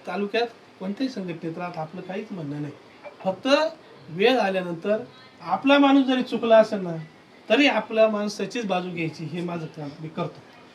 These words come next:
मग त्याचं काही जरी चुकलं असेल, तर शेवटी त्याला वाचवलं पाहिजे. आणि त्याला जर आपण येड्यात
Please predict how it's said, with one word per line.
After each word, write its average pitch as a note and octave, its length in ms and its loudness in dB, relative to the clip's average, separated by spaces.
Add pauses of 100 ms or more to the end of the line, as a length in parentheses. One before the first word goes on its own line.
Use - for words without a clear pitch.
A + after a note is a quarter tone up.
(160)
मग E3+ 120 -8
त्याचं G3 260 -4
काही B3 280 6
जरी A#3+ 200 4
चुकलं A3 260 2
असेल, A3 240 4
तर G3+ 80 -4
शेवटी G3+ 280 -4
त्याला G3+ 140 2
वाचवलं G3 440 0
पाहिजे. F3+ 280 -6 (440)
आणि - 140 -4
त्याला A3+ 180 4
जर B3 160 2
आपण B3 220 2
येड्यात G#3 240 2